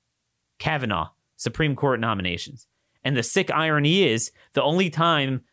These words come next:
this phony movement will bleed for a cause is to put fake people on a bench, fake conservatives, to further fuel the premise of judicial supremacism. Now,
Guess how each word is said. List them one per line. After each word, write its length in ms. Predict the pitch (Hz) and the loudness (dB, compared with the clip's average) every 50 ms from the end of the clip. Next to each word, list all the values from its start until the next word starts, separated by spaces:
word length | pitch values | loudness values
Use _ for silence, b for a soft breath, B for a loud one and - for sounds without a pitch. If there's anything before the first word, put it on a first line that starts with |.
| _ | _
this 200 | - 135 135 - | -2 0 0 0
phony 300 | - - 175 175 160 151 | -2 -2 -2 0 2 2
movement 340 | 143 147 165 165 156 147 123 | 2 4 4 2 2 0 0
will 120 | 127 127 120 | 0 0 2
bleed 280 | 117 123 139 147 135 | 2 4 4 2 2
for 160 | - 143 131 | 2 2 2
a 60 | 123 120 | 2 2
cause 480 | - 143 135 143 151 156 156 156 - - _ _ _ _ _ _ _ _ | 0 0 0 2 0 0 -2 -4 -6 -8 _ _ _ _ _ _ _ _
is 140 | - 131 135 - | -4 -4 -2 -2
to 80 | 135 | -2
put 300 | 117 - - 180 170 - | -4 -2 -2 -2 -2 -4
fake 380 | - - - 175 165 156 156 - | -8 -4 0 0 0 0 -2 -4
people 320 | - 175 175 147 143 131 | -2 -2 0 2 2 0
on 140 | 127 127 117 | 0 0 0
a 40 | 104 | 0
bench, 500 | 107 156 160 131 104 98 95 - - - _ _ _ | 0 0 0 0 -2 -4 -6 -6 -10 -12 _ _ _
fake 440 | - 156 160 151 - - - - _ | -4 -4 -4 -4 -6 -10 -20 -12 _
conservatives, 720 | - 143 131 - 175 185 165 131 113 107 101 95 - - - _ _ _ _ _ _ _ _ _ _ _ _ _ _ _ _ _ _ _ | 0 0 2 2 2 2 2 2 0 0 0 -2 -4 -6 -8 _ _ _ _ _ _ _ _ _ _ _ _ _ _ _ _ _ _ _
to 120 | - 160 151 | -2 -2 -2
further 420 | 156 - - 196 190 170 175 156 | -2 0 0 2 2 2 2 0
fuel 640 | - - - 170 180 165 135 120 113 110 104 101 - _ _ _ _ _ _ | 0 0 0 2 2 4 4 4 2 2 0 -2 -8 _ _ _ _ _ _
the 60 | - | -8
premise 480 | 113 - - 151 143 120 104 92 - - | -6 -4 -2 -2 0 0 0 0 -2 -2
of 140 | - 117 110 | -2 -4 -2
judicial 360 | 104 113 104 110 - - 101 | 0 0 0 0 0 -2 -2
supremacism. 720 | - - - - 98 92 85 82 - - - - - 131 - _ _ _ _ _ _ _ _ _ _ _ _ _ _ _ _ _ _ _ _ _ _ _ _ _ _ _ - - _ _ _ _ _ _ _ _ _ _ _ _ _ _ _ _ | -4 -4 -4 -4 -4 -4 -2 -4 -4 -4 -4 -8 -10 -12 -16 _ _ _ _ _ _ _ _ _ _ _ _ _ _ _ _ _ _ _ _ _ _ _ _ _ _ _ -20 -20 _ _ _ _ _ _ _ _ _ _ _ _ _ _ _ _
Now, 440 | 151 156 156 151 147 147 135 - | -2 0 0 0 0 0 -2 -4